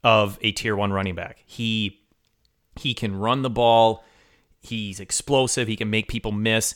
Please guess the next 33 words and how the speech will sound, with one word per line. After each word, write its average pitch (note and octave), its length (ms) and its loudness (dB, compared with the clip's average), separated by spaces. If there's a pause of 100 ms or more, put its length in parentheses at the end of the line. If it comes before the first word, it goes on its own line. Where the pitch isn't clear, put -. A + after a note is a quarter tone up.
His - 180 -4
pass B2+ 400 6
catching B2 440 0
is B2 260 0
elite A#2+ 580 -2 (720)
and, A#2+ 180 -2
and G#2+ 380 -2
maybe B2 540 2
the A2+ 160 -4
best G#2+ 600 0 (1000)
of, A2 180 0
of, A2+ 220 -2
of G#2 200 -2
the G2+ 280 -6
Devy A2 460 0 (280)
prospects A#2 500 0
that A2+ 100 -6
we're A2 100 -2
gonna G#2 120 -4
talk A2 360 -2
about. F#2 320 -2 (800)
And A2+ 340 4
he A#2+ 140 -8
doesn't A#2+ 360 0
just - 220 -6
take A#2 220 -2
dump G2+ 240 -4
offs. G2+ 220 -4
He A2 100 -8
runs G#2+ 320 -6
routes. G#2 340 2
I A2+ 100 -2
just, A2+ 260 -4